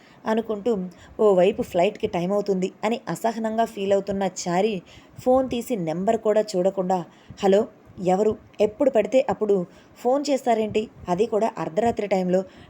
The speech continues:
ఆ టైము ఏమీ తెలియదా మీకు ఫోన్ చేయటానికి?" అని ఫ్రస్ట్రేషన్‌లో అరిచేశాడు చారి. విక్రమార్క ఏమీ మాట్లాడకుండా చారి అంటున్న మాటలు వింటూనే తనకు దూరంగా కనిపిస్తూ ఉన్న చారి వైపే చూస్తూ ఉన్నాడు.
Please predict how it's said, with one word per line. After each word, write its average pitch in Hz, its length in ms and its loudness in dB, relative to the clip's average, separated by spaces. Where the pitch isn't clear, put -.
ఆ 175 120 -2
టైము 220 440 0
ఏమీ 240 240 0
తెలియదా 214 380 4
మీకు 202 260 -4
ఫోన్ 220 280 -2
చేయటానికి?" 214 520 0
అని 247 200 0
ఫ్రస్ట్రేషన్‌లో 220 840 -2
అరిచేశాడు 190 540 2
చారి. 175 340 -2
విక్రమార్క 240 580 0
ఏమీ 254 340 -2
మాట్లాడకుండా 214 760 0
చారి 285 480 -2
అంటున్న 220 360 -4
మాటలు 196 400 0
వింటూనే 262 680 0
తనకు 226 400 -2
దూరంగా 269 520 -2
కనిపిస్తూ 214 600 -2
ఉన్న 202 180 -2
చారి 254 380 0
వైపే 214 300 0
చూస్తూ 233 500 -2
ఉన్నాడు. 180 320 0